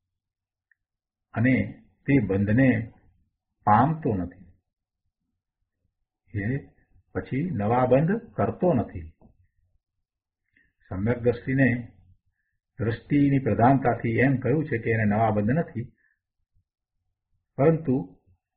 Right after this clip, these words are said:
ખરેખર તો એને પણ અલ્પ બંધ તો પડે જ છે. મિથ્યાત્વ ગયું છે ચોથા ગુણ સ્થાને, એટલે હજી બાકી ત્રણ કસાય રહ્યા છે, એટલે એટલા બંધ તો પડે જ છે. પણ હવે અનંતાનુબંધી કસાય ગયો છે, એટલે હવે એવા બંધ પડતા નથી,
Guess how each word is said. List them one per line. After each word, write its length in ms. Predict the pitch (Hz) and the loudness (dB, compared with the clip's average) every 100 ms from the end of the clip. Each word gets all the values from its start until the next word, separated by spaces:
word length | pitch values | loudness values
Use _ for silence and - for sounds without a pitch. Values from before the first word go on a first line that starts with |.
| _ _ _ _ _ _ _ _ _ | _ _ _ _ _ _ _ _ _
ખરેખર 340 | 135 151 139 117 | 2 4 4 2
તો 120 | 135 120 | 0 0
એને 240 | 117 135 | 0 0
પણ 180 | - - | 0 -2
અલ્પ 220 | 107 113 110 | -2 -4 -2
બંધ 240 | 110 104 | -2 0
તો 100 | 120 | -2
પડે 240 | - 117 156 | -2 0 0
જ 60 | - | -2
છે. 120 | 113 120 | -6 -6
મિથ્યાત્વ 460 | 101 - 113 107 123 101 | -8 -4 -4 -2 -2 -2
ગયું 240 | 101 135 | -2 -2
છે 160 | - 104 - _ _ _ _ _ _ _ _ _ | -4 -6 -8 _ _ _ _ _ _ _ _ _
ચોથા 240 | 95 107 104 | -6 -2 -2
ગુણ 200 | 107 104 | -2 -2
સ્થાને, 300 | 110 113 131 - _ - | -4 -4 -6 -10 _ -14
એટલે 240 | - 127 120 | -8 -6 -4
હજી 300 | 110 120 127 | -2 -2 -2
બાકી 380 | 107 101 - 110 | -2 -4 -6 -4
ત્રણ 200 | 110 117 | -4 -4
કસાય 340 | 107 120 113 | -4 -4 -2
રહ્યા 280 | 101 120 131 | -2 -2 -4
છે, 80 | 113 98 | -6 -6
એટલે 180 | 110 101 | -6 -8
એટલા 260 | 117 110 | -6 -6
બંધ 200 | 98 101 | -4 -6
તો 80 | - 113 | -8 -4
પડે 240 | 160 185 | 0 2
જ 100 | - | 0
છે. 100 | 98 - _ - - _ _ | -6 -14 _ -20 -20 _ _
પણ 260 | 170 160 | 4 6
હવે 180 | 143 180 190 131 - - _ _ _ - | 8 6 4 0 -8 -20 _ _ _ -2
અનંતાનુબંધી 800 | 156 170 175 170 165 156 160 156 | 0 4 6 6 6 4 4 2
કસાય 360 | 139 151 147 131 | 2 4 4 6
ગયો 240 | 131 214 | 6 4
છે, 140 | 220 120 | 0 -2
એટલે 240 | 110 131 120 | -2 0 0
હવે 180 | 135 127 | 2 2
એવા 280 | 131 135 | 4 2
બંધ 360 | 123 123 123 113 | 2 0 -2 -2
પડતા 320 | 120 - 160 | -4 -2 -2
નથી, 320 | 143 - 101 | -2 -4 -6